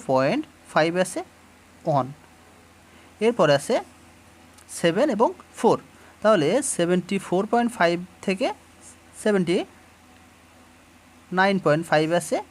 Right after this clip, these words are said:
সেভেন, তাহলে সেভেন কোথায় যাবে? পাঁচ, ছয়, সাত, এখানে আসবে সেভেন।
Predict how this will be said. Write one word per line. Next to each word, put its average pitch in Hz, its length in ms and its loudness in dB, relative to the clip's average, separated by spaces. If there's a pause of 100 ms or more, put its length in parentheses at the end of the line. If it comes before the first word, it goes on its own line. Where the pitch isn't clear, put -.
(180)
সেভেন, 160 340 2 (680)
তাহলে 190 140 -2
সেভেন 226 300 0
কোথায় 220 240 0
যাবে? 220 200 0 (380)
পাঁচ, 147 320 4 (100)
ছয়, 170 340 2 (260)
সাত, - 300 0 (120)
এখানে 170 240 -2
আসবে 190 280 -2 (680)
সেভেন। 139 280 2